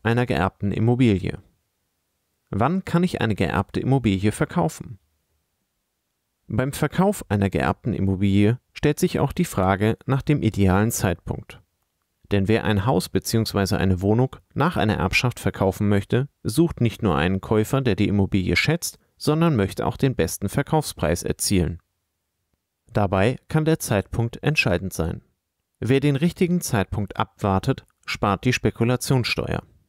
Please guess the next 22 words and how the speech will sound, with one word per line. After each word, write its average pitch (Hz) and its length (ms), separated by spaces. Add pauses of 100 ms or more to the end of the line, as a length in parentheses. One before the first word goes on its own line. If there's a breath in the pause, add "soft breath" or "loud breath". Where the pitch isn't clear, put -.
(960)
Der 107 80
perfekte 160 580
Zeitpunkt, - 640 (160)
Ihre - 240
Erbimmobilie 110 680
zu - 160
verkaufen, - 560
ist - 380 (580)
zehn 165 260
Jahre, 107 460 (160)
nachdem 127 360
der 123 140
Erblasser 113 500
das - 220
Haus 120 400
beziehungsweise 104 720
die 127 160
Wohnung 98 280
erworben 123 500
hat, - 240 (580)
drei 98 260
Jahre, 95 440